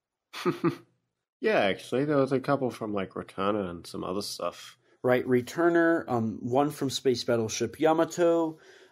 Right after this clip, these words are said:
Speaker 2: uh, a few from the Great War of Archim-,
Speaker 1: Archimede-, uh, Archimedes, I'm gonna say.
Speaker 2: Archimedes, yeah. Um,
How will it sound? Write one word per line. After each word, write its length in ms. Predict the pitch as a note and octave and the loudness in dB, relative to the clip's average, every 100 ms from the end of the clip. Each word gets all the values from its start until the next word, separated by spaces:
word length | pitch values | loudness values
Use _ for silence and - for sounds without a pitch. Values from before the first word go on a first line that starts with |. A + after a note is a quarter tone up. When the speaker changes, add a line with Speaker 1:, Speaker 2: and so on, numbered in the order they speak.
| - | -2
Speaker 2:
uh, 380 | A#2+ A2 G#2 G2 - | 2 2 2 -4 -8
a 80 | A2 | -12
few 260 | - B2+ B2 | -2 0 0
from 200 | - A#2+ | 0 -2
the 100 | A2 | 2
Great 240 | A#2 A2 | 2 2
War 360 | A2+ A#2 A2 G#2+ | 2 4 4 2
of 160 | G2+ - - | -4 -10 -2
Archim-, 500 | A2 G#2+ - G#2 G2+ _ _ _ _ - - G#2+ | -2 -2 -6 -6 -8 _ _ _ _ -20 -8 -6
Speaker 1:
Archimede-, 560 | G2+ - G2 G2 G#2 - _ | -6 -6 -4 -4 -4 -10 _
uh, 120 | - - _ _ _ _ - A2 | -2 -2 _ _ _ _ -8 -6
Archimedes, 680 | - G2+ G2+ G#2 G2+ - - | -4 -2 2 2 0 -6 -4
I'm 160 | G2+ | -2
gonna 160 | G2 G2+ | 2 0
say. 260 | - A2+ G#2 _ _ _ _ | 2 0 0 _ _ _ _
Speaker 2:
Archimedes, 760 | A#2 A2 A2+ A2+ A#2+ B2+ A#2+ - | -8 -6 -2 0 2 2 0 -2
yeah. 280 | B2+ C3+ A#2+ - - - _ | 2 4 2 -4 -20 -20 _
Um, 600 | C3 B2+ A#2+ A2+ G#2 G2 | 2 4 4 0 -4 -8